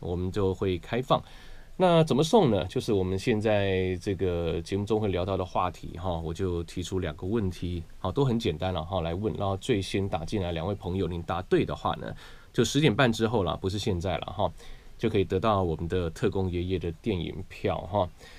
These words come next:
好，那我们看到台湾的这个 Toyota 的市占率很高，大家都很清楚哈。但是呢，其实目前台湾的这个所谓的小车省油一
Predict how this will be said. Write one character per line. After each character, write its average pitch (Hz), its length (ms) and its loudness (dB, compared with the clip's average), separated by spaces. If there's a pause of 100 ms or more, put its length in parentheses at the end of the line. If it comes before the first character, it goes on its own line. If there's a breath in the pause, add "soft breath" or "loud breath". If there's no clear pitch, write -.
(460 loud breath)
好， 175 120 6
那 240 60 10
我 233 40 10
们 170 80 8
看 190 160 8
到 156 400 10
台 156 240 6
湾 196 240 8
的 131 280 8
这 135 200 2
个 98 640 4
Toyota 127 420 6
的 110 80 4
市 - 180 -2
占 120 180 2
率 110 100 -2
很 98 120 -2 (120)
高， 101 180 2
大 101 100 0
家 101 60 4
都 101 60 0
很 98 100 -2
清 95 300 -2
楚 - 220 -6
哈。 95 220 -2
但 120 160 2
是 117 220 0
呢， 104 160 2
其 104 180 -2
实 107 100 -2
目 123 140 2
前 110 160 2
台 101 220 0
湾 110 280 2
的 101 180 4
这 104 120 -2
个 98 100 2
所 98 240 0
谓 113 140 4
的 101 300 2
小 92 300 0
车 123 200 0
省 92 240 0
油 92 240 0
一 143 100 -2